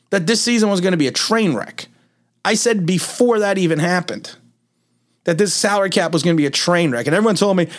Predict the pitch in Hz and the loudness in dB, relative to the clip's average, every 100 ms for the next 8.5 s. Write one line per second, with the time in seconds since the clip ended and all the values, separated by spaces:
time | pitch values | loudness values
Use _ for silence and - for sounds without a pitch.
0 | - 135 233 135 135 127 131 - 165 180 | -8 -2 0 2 0 0 -2 -2 0 0
1 | 151 113 87 170 262 190 175 170 285 220 | 0 0 0 2 2 2 0 0 -2 -2
2 | 180 - - _ _ _ _ _ _ _ | -2 -6 -14 _ _ _ _ _ _ _
3 | _ _ 127 247 233 196 208 220 233 208 | _ _ -8 -6 -4 -4 -2 0 0 0
4 | 202 147 202 208 170 185 233 349 339 311 | 0 2 2 2 0 0 2 2 0 0
5 | 269 233 240 240 233 185 254 254 196 185 | 0 2 2 2 2 2 2 2 0 0
6 | 143 170 220 202 185 170 175 214 175 175 | 2 0 2 2 2 2 2 2 2 2
7 | 147 120 170 196 185 175 165 156 131 151 | 0 0 0 2 2 2 2 2 2 0
8 | 220 196 160 165 | 0 2 2 0